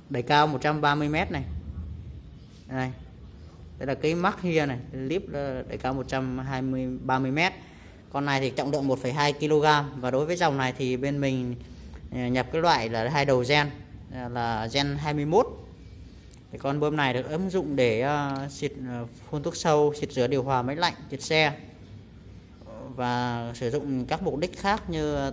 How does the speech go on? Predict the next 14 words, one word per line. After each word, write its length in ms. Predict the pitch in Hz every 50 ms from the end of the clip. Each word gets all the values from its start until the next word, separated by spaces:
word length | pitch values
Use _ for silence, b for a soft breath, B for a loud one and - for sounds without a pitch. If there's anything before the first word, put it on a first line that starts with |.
| - -
thể 160 | 147 123 110
là 140 | 113 120 117
tưới 220 | 113 - 135 160
lan 340 | 170 165 165 160 156 151 147
rồi 160 | 143 139 131
là 340 | 123 123 123 120 117 113 113 - - - - - - - - - - - - - - - - - - - - - - - - - - - - - - - - - - - - - - - -
tăng 160 | - 131 139 143
áp 200 | 165 196 220 - - - - - - - - - - - - - - - - -
cho 480 | 131 135 135 131 131 131 131 131 131
máy 220 | 131 131 143 165 160
giặt, 200 | 165 147 - -
bình 140 | 127 120
nóng 140 | 127 147 165
lạnh, 160 | 175 170 135